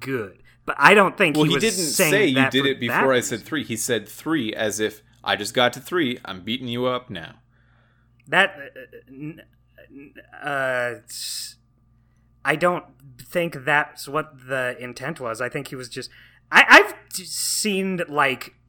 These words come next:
Speaker 1: angry mothers do that. Like, they, the kid does what they're supposed to do, and then they say three afterwards.
Speaker 2: Why?
Speaker 1: I don't think that was, I don't know. It, it's just to be like,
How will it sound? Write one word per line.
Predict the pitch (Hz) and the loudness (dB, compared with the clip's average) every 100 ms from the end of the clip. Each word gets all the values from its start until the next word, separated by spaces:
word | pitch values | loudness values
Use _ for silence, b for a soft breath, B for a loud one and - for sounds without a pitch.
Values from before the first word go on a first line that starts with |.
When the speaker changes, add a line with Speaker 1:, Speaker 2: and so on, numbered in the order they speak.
| _ - | _ -6
Speaker 1:
angry | 151 147 147 139 147 | -4 -4 -6 -4 -4
mothers | 135 131 127 127 123 120 | 0 0 0 -6 -6 -12
do | 110 131 117 | -12 -10 -6
that. | 117 139 131 | -4 -6 -4
Like, | 131 113 123 | -6 -6 -4
they, | 147 147 143 | -2 -2 -2
the | 143 | -6
kid | 147 165 147 123 | -6 -4 -4 -4
does | 147 135 135 - | -2 0 -2 -6
what | 131 139 | -6 -4
they're | 135 | -6
supposed | - 143 131 | -6 -8 -10
to | 127 | -10
do, | 120 117 120 - b b _ | -10 -10 -10 -14 b b _
and | 139 147 | -6 -4
then | 147 | -2
they | 131 | -4
say | 127 160 139 131 | -4 -4 -4 -6
three | - 131 127 123 123 | -8 -6 -6 -6 -6
afterwards. | 117 120 - 123 131 156 117 | -4 -4 -6 -8 -6 -4 -2
Speaker 2:
Why? | 175 160 | 0 0
Speaker 1:
I | |
don't | 190 185 | 0 -2
think | 156 135 | -6 -6
that | 135 139 - | -2 -2 -2
was, | 135 131 - _ _ _ _ _ _ | -8 -10 -16 _ _ _ _ _ _
I | 135 240 | 4 4
don't | 311 | 4
know. | 233 | 2
It, | 240 190 | 0 0
it's | 196 - | -2 0
just | 202 185 180 | -2 -2 -4
to | |
be | 180 190 | -6 -2
like, | 180 175 170 - - | 0 -2 -4 -14 -20